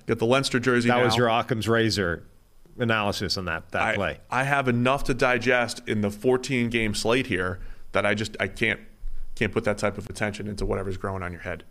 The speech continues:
Speaker 2: Okay, it's fine. It's okay.
Speaker 1: Hey, we still have Monday Night Football to go. We miss any games? Did we talk about the Titans this week?
Speaker 2: Yeah.
Speaker 1: Good job, Titans.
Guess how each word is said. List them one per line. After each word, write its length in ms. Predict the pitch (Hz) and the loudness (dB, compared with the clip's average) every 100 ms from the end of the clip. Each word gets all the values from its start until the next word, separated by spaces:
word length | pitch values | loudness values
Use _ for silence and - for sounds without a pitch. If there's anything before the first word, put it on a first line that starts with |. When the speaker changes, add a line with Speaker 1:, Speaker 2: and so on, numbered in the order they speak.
| - - | -14 -8
Speaker 2:
Okay, 140 | 107 - - - - - | -8 -8 -14 -14 -16 -16
it's 100 | - | -8
fine. 220 | - 98 - - - - | -4 -4 -4 -10 -14 -10
It's 80 | - | -8
okay. 240 | 123 107 104 - - - - - - - - - - - - | -4 -4 -6 -16 -20 -20 -20 -20 -20 -20 -20 -20 -20 -18 -4
Speaker 1:
Hey, 80 | - | 2
we 60 | 131 | 2
still 140 | - | 4
have 100 | 135 | 2
Monday 200 | 120 123 | 2 2
Night 120 | 117 107 | 2 2
Football 240 | 117 107 | 0 0
to 80 | 98 | 4
go. 80 | 101 | 4
We 120 | 160 | 6
miss 180 | 226 226 | 4 4
any 140 | 220 | 4
games? 320 | 220 254 254 | 4 2 -2
Did 520 | - - - - - | -12 -18 -20 -20 -6
we 60 | 143 | 2
talk 160 | 202 180 | 4 4
about 140 | 190 | 2
the 60 | - | 2
Titans 300 | 240 202 185 | 2 2 0
this 160 | 202 | 0
week? 240 | 214 214 - - | 0 0 -6 -8
Speaker 2:
Yeah. 140 | - - - - | -8 -8 -10 -6
Speaker 1:
Good 100 | 120 | -2
job, 160 | 113 | -2
Titans. 380 | - - 101 - | -2 -6 -6 -12